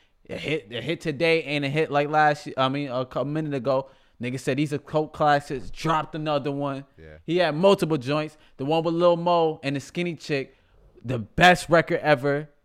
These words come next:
Speaker 2: Yeah,
Speaker 1: Uh,
Speaker 2: they performed the shit out that too, though.
Speaker 1: That's his best record.
Speaker 2: Yeah.
Speaker 1: Destroyed it.
Speaker 2: Lil Mo
Speaker 1: Uh,
Speaker 2: talented. Remember, uh, we saw her at
Speaker 1: Yep.
Speaker 2: Waterfront. She killed the same. She killed it over there too.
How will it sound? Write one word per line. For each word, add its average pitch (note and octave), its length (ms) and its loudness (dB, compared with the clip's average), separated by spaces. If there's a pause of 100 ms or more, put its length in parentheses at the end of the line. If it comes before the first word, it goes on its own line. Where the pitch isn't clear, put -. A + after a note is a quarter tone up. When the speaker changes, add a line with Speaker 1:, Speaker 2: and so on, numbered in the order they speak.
(300)
Speaker 2:
Yeah, F2 160 -6
Speaker 1:
Uh, C3+ 280 6
Speaker 2:
they A#2+ 100 -8
performed E2+ 420 -20
the - 40 -20
shit - 420 -20
out F2 200 -18
that D2 220 -20
too, G2 160 -20
though. D#2 260 -20
Speaker 1:
That's D#3+ 280 4
his C#3+ 180 -2
best F3+ 400 4
record. D#3 440 0
Speaker 2:
Yeah. E2+ 120 -20
Speaker 1:
Destroyed E3 680 4
it. D3+ 160 2
Speaker 2:
Lil C3+ 160 -6
Mo C3+ 180 -6
Speaker 1:
Uh, G#2+ 40 -8
Speaker 2:
talented. A#2+ 600 -4
Remember, C#3 340 -12
uh, C#3+ 240 -6
we C#3+ 120 -16
saw E3+ 220 -10
her E3+ 60 -6
at D#3 80 -2
Speaker 1:
Yep. D3 120 0
Speaker 2:
Waterfront. B2+ 420 -10
She D#3 140 -20
killed D3+ 200 -18
the C3+ 60 -20
same. C#3+ 280 -16
She D#3 160 -20
killed D#3 260 -14
it D3 60 -10
over D#3 140 -8
there F3 140 -10
too. E4+ 300 -12